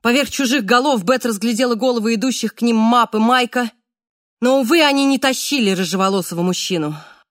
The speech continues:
В горле Бет начало зарождаться рыдание. "Елизавета Александра Мария, берешь ли ты в законные мужья?"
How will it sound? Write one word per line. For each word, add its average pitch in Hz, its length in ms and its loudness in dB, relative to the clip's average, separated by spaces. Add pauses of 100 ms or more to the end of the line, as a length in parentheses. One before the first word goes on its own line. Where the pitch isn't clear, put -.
В 185 80 -8
горле 220 320 0
Бет 226 280 -2
начало 196 380 -2
зарождаться 175 640 -4
рыдание. 147 600 -8 (880)
"Елизавета 208 800 0
Александра 226 680 0
Мария, 214 680 -2 (720)
берешь 226 440 0
ли 233 100 0
ты 247 120 -2
в 202 60 -4
законные 214 680 2
мужья?" 214 640 0